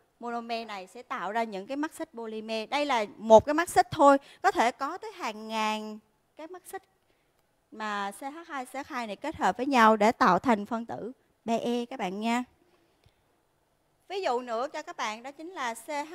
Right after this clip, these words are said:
hai nối đôi C H, C H ba. Vậy khi mà chúng ta đi trùng hợp tê độ, xúc tác và áp suất thì chúng ta sẽ tạo ra sản phẩm gì? C H hai,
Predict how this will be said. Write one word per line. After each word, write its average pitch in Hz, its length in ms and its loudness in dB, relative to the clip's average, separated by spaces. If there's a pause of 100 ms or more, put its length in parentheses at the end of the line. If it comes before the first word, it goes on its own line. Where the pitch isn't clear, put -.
hai 277 420 -8 (580)
nối 277 200 -12
đôi 277 420 -4 (540)
C - 20 -20
H, 269 320 -14 (760)
C - 20 -20
H 269 220 -14 (160)
ba. 254 300 -6 (280)
Vậy 226 140 -12
khi 311 300 -14
mà 254 180 -16
chúng 302 200 -20
ta 269 260 -14
đi 269 220 -12
trùng 233 240 -18
hợp 214 280 -8 (460)
tê 240 180 -10
độ, 185 360 -10 (320)
xúc 294 100 -18 (100)
tác 269 300 -10 (360)
và 196 140 -16
áp - 180 -20
suất 339 240 -4 (340)
thì 233 120 -6
chúng 285 180 -10
ta 269 140 -2
sẽ 240 160 -12
tạo 190 300 -4
ra 247 220 -4
sản 233 200 -12
phẩm 240 240 -20
gì? 226 240 -8 (1400)
C - 40 -18 (500)
H 285 60 -16 (260)
hai, 254 440 -12